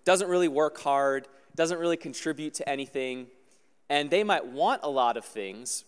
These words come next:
but ultimately they're left unsatisfied.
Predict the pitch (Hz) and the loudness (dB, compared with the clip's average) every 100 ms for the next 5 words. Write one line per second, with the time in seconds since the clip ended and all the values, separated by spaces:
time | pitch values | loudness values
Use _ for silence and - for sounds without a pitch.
0 | _ _ _ - 151 175 185 - 139 139 | _ _ _ 0 4 4 2 -8 -10 -8
1 | 135 117 131 127 117 127 123 - - - | -10 -4 -2 -2 0 0 0 -6 -16 -16
2 | - _ _ _ 131 131 - 107 101 - | -20 _ _ _ -8 -6 -4 -4 -4 -8
3 | - - | -12 -14